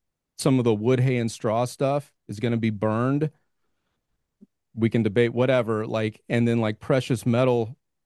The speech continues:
aspects of my life are gonna be purified, but I'm gonna have to pass through a quote unquote, like, fire of some type, right? But I'm gonna be okay. That's kind of the way I view myself. And I think that's the approach that Solomon's taking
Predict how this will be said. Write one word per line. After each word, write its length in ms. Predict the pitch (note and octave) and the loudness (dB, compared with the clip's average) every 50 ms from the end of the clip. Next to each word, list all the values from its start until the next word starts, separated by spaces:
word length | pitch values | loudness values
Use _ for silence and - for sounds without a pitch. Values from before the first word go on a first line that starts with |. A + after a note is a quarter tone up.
| _ _ | _ _
aspects 640 | - A#2+ A#2 A#2 - - - A2+ G#2+ A2 - - - | -4 -4 -4 -4 -4 -2 -2 0 0 -2 -4 -4 -4
of 160 | C3 G#2+ G2 | -2 -2 -2
my 180 | A2 A2+ G#2+ G#2 | -2 -2 0 0
life 560 | G2 G2 G2 G2 G2+ G#2+ A2+ A2+ - - - _ _ _ _ _ _ _ _ _ _ _ | 0 0 0 0 0 0 -2 -2 -6 -10 -20 _ _ _ _ _ _ _ _ _ _ _
are 120 | - G#2+ A2 | -2 -2 0
gonna 220 | G#2+ A#2 A2+ A2+ | 0 2 0 0
be 160 | G#2+ A2+ A2 | 2 0 0
purified, 800 | G#2 - - E3 E3 E3 D3+ - - G2+ F2+ G#2+ G#2+ G#2 G#2 - _ _ | -2 -2 0 2 2 2 2 0 -2 -8 -8 -8 -12 -12 -14 -16 _ _
but 140 | - A#2 A2+ | 0 2 2
I'm 120 | B2 C3+ D3 | 4 4 4
gonna 120 | C#3 C#3 | 4 4
have 200 | B2+ C3 C3 B2 | 4 4 2 2
to 80 | - C3+ | 0 -4
pass 380 | A#2+ - - B2 A#2 A2 - - | -4 -2 -2 0 0 0 -2 0
through 240 | - B2 A2 G#2 | 2 2 4 4
a 200 | G2+ G#2 G#2+ G#2 | 2 2 0 -2
quote 320 | G2+ - - - G#2 G2 G2 | -4 -4 -2 -2 0 0 0
unquote, 440 | G2 G2 F#2+ - - G#2+ G#2+ A2 - | -2 -4 -4 -6 -6 -6 -6 -6 -6
like, 180 | - A2+ A2+ - | -6 -6 -6 -8
fire 600 | - - - - - F#2+ F#2 F#2+ F#2+ G#2 G#2+ G#2+ | -10 -18 -12 -6 -6 -4 -2 -2 -2 -2 -2 -2
of 120 | A2+ A2 | -4 -4
some 240 | - - - G#2+ G2 | -4 -2 -2 -2 -2
type, 440 | G2 - - - G#2 G#2+ - - - - _ _ _ _ _ _ _ _ _ - | -2 -4 -4 -4 -4 -4 -4 -8 -12 -20 _ _ _ _ _ _ _ _ _ 0
right? 260 | - A2+ A#2 A#2 B2 - - | 2 2 4 2 2 2 2
But 180 | B2+ B2 - - | 2 2 2 0
I'm 160 | - D#3 D3 D3+ | 2 4 4 4
gonna 160 | C#3 C3 B2 | 6 4 4
be 240 | A#2 A2+ A2+ A2 A2 | 4 4 4 4 4
okay. 420 | A#2 B2 - - G3+ A3 D#3+ A2 | 4 2 2 0 2 2 2 0
That's 240 | G#2 A#2+ A#2 - - | 0 -2 -4 -4 -2
kind 180 | - C#3+ B2+ | -2 -2 0
of 60 | B2+ B2 | 0 2
the 60 | A#2 | 2
way 120 | A2+ A2 | 2 2
I 80 | G#2+ G#2 | 0 0
view 220 | G2 A2 C#3 D#3+ | 0 0 0 0
myself. 480 | D#3+ C#3 A#2 - - A2+ G2 G2 F2+ - - | 2 0 -2 -2 -2 -4 -4 -4 -6 -8 -8
And 80 | - B2+ | -4 -2
I 80 | B2+ A#2 | -2 -2
think 280 | - - D#3 D#3 D#3+ | 0 0 0 0 0
that's 200 | - C3 B2 - | 0 -2 -2 0
the 120 | - B2 A2+ | -2 -2 -2
approach 560 | A#2 B2+ A2 - - - A#2+ A2+ A2 - - | -2 -4 -8 -6 -2 0 0 0 0 -2 -4
that 140 | A2 G#2 - | -6 -6 -4
Solomon's 640 | - - A#2+ A#2 A#2+ A#2+ A2+ A2 G#2+ G#2 G2+ - | -2 0 0 2 2 2 0 0 -2 -2 -4 -6
taking 460 | - - B2+ A#2 A#2+ - A#2 G#2+ G#2 | -4 -2 -2 -2 0 -2 -2 -2 -2